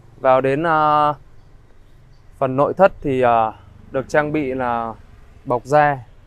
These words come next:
màu kem. Trên những cái táp bi, táp lô đây thì cũng là những cái phần bọc da hai màu đen kem, cực kỳ là sang trọng. Kéo kính auto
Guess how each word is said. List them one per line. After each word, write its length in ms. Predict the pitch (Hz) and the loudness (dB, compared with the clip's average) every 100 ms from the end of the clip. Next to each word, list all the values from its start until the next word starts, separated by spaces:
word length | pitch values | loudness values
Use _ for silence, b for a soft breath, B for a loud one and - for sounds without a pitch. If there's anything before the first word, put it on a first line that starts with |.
| - - - | -20 -20 -14
màu 200 | 127 120 | -8 -8
kem. 360 | - 147 143 123 - - - - _ _ - - | 0 2 2 -2 -18 -20 -20 -20 _ _ -20 -20
Trên 200 | - 147 | -8 -6
những 80 | 139 | -6
cái 100 | 156 | -8
táp 200 | 151 165 | -2 -2
bi, 240 | 175 160 147 | 0 -2 0
táp 180 | 160 | -2
lô 220 | 160 156 151 | 0 0 -2
đây 120 | 143 | -4
thì 140 | 127 | -8
cũng 200 | 123 143 | -10 -6
là 140 | 143 127 | -6 -6
những 160 | 139 | -8
cái 100 | 165 | -10
phần 260 | 156 139 123 | -6 -4 -2
bọc 160 | 120 | -4
da 260 | 147 151 147 - | 0 0 0 -4
hai 180 | 147 143 | -8 -4
màu 220 | 131 123 | -4 -2
đen 200 | 131 143 | -2 -4
kem, 240 | 139 156 139 - - - - | -4 -4 -6 -14 -20 -20 -12
cực 120 | - - | -10 -6
kỳ 140 | 147 135 | -4 -4
là 100 | 127 | -4
sang 220 | 151 143 | -6 -4
trọng. 200 | 165 - - - - - - - - - - - - - - - - - - | -4 -4 -12 -20 -20 -20 -20 -20 -20 -20 -20 -20 -20 -20 -20 -20 -20 -20 -6
Kéo 180 | 135 | -4
kính 260 | 139 147 156 | -2 -4 -4
auto 300 | 151 151 165 | -6 -4 -4